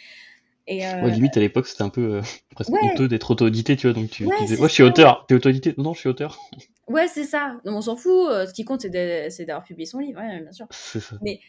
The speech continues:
Speaker 1: non, non, mais, euh, aux États-Unis, c'était vraiment vu comme hyper cool. <laughs> Et je me suis dit, « Bah, tiens, on n'a pas cette vision-là forcément pour l'instant en France, du moins pas trop. » Donc, euh, moi, je vais me lancer dans ce, dans ce créneau-là. Je vais auto-publier tous mes bouquins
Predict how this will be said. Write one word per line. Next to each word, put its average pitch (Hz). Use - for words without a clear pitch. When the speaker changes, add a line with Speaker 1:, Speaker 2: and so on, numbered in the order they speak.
Speaker 1:
non, 254
non, 330
mais, 208
euh, 185
aux 214
États-Unis, 233
c'était -
vraiment 269
vu 262
comme 196
hyper 302
cool. 294
<laughs> -
Et 262
je 247
me 269
suis 262
dit, « 269
Bah, 247
tiens, 359
on 320
n'a 220
pas 294
cette 311
vision-là 208
forcément 226
pour 240
l'instant 233
en 185
France, 277
du 196
moins 202
pas 180
trop. » 269
Donc, 214
euh, 202
moi, 254
je 330
vais 277
me 247
lancer 214
dans 196
ce, 180
dans 185
ce -
créneau-là. 240
Je 170
vais 180
auto-publier 214
tous 214
mes 196
bouquins 233